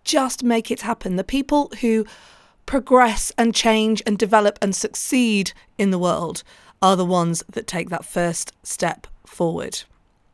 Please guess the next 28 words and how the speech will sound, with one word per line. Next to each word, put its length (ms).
I 180
challenge 380
you 120
to 80
do 160
one 300
thing 160
today 500
that 100
takes 320
you 80
one 320
step 300
closer 340
to 140
that 260
thing 240
that 140
you've 140
been 160
sitting 400
on 280
and 240
wondering 440
about 340
and 100
hoping 500
happens. 580